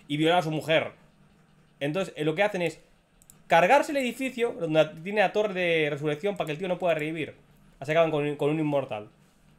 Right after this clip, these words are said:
Y todos diciendo, "Menos mal que no han acabado con la ciudad". <laughs> Sí. Para luego, eh, re-, ¿os acordáis que había un Tournament Arc? Nos dicen la recompensa, un,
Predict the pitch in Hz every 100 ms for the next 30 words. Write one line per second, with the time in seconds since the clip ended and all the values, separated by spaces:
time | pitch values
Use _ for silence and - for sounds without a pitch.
0 | _ _ 139 185 190 185 165 196 247 202
1 | 185 254 233 190 208 202 214 196 156 151
2 | 127 - - - _ 151 - - - -
3 | _ _ _ - 127 - _ _ _ _
4 | _ - 170 175 240 277 254 156 151 147
5 | - - 147 143 147 151 160 226 240 208
6 | 196 180 175 170 190 180 - - _ _
7 | _ - - _ _ _ _ - 156 185
8 | 208 165 143 143 135 117 113 151